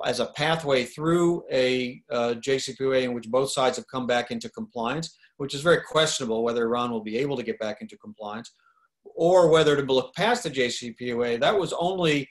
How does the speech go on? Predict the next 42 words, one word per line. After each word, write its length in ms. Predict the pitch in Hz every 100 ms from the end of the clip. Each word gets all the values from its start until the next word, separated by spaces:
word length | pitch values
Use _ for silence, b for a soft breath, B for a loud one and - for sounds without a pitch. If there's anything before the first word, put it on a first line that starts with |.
| _ 160
really 260 | 190 175
the 80 | 135
beginning 480 | 127 117 165 202 160
of 140 | 120
the 60 | 120
diplomacy 680 | 117 131 120 117 - 117 107
toward 240 | - 131 120
Iran 480 | 113 117 117 113 113
on 380 | 131 120 117 117
its 280 | 120 117 -
nuclear 360 | 117 117 110 107
quest-, 340 | 117 110 -
on 140 | 127 117
its 160 | -
nuclear 520 | 123 120 117 113 107 _ _
and 120 | 131
other, 380 | 135 151 139 113 - _
uh, 120 | 117 113
threats 300 | 127 113 -
that 120 | 110
it 120 | 107 -
poses, 320 | 110 101 - B B B 147
and 140 | 131
that 120 | 127
it 80 | 131
was 180 | 139 120
always 640 | 151 170 170 147 131 - _
the 240 | 131 131 123
expectation, 840 | 123 - 113 139 139 156 156 - _
uh, 260 | 123 113 117 -
of 120 | 107
the 80 | 110
Obama-Biden 800 | 107 120 165 170 143 143 147 139
administration, 640 | 139 135 - 135 123 127
and 100 | 117
it 80 | 110
would 240 | 117 135 127
be 140 | 123
of 140 | 117
a 60 | 113
Biden-Harris 840 | 120 120 120 120 - 151 165 165
administration, 680 | 120 120 110 120 110 101 113